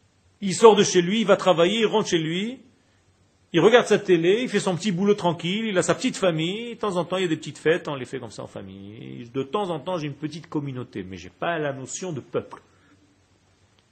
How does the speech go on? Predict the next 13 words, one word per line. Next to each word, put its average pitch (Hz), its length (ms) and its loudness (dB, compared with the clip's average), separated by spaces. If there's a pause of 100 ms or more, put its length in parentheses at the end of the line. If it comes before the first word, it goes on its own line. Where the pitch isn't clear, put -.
(600)
Ok ? 160 120 -6
C'est - 260 -16
une 113 120 -14
grande, 175 320 -4
grande 160 200 -4
faiblesse. 98 500 -14 (2250)
Et 165 60 4
ce - 100 -2
que 240 80 2
dit 226 160 0
le 214 80 10
Rav 175 200 4
Kook, « - 240 -12